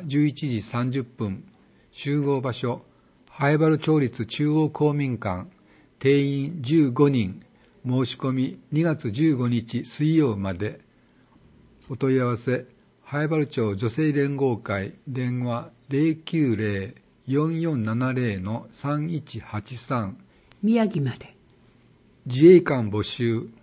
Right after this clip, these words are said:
Speaker 1: 自衛隊沖縄地方協力本部では毎年、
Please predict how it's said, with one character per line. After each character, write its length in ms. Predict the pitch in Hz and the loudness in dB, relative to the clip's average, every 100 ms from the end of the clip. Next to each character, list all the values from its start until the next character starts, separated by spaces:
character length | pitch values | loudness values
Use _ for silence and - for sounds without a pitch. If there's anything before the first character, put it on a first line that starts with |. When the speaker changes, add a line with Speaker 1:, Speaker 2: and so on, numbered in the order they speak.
| _ _ _ _ _ | _ _ _ _ _
Speaker 1:
自 220 | - 135 170 | -4 8 8
衛 140 | 170 | 8
隊 180 | 170 113 | 4 0
沖 240 | 113 - | 0 0
縄 160 | 151 151 | 0 0
地 140 | - | 0
方 260 | 131 135 131 | 0 0 -2
協 220 | 135 143 | 2 2
力 200 | 143 139 | 4 0
本 260 | 113 143 120 | -2 -2 -2
部 100 | 101 | -4
で 80 | |
は 180 | 101 104 | -4 -4
毎 340 | 160 120 120 131 | -4 -2 -2 0
年、 380 | 131 120 123 | -2 -2 -4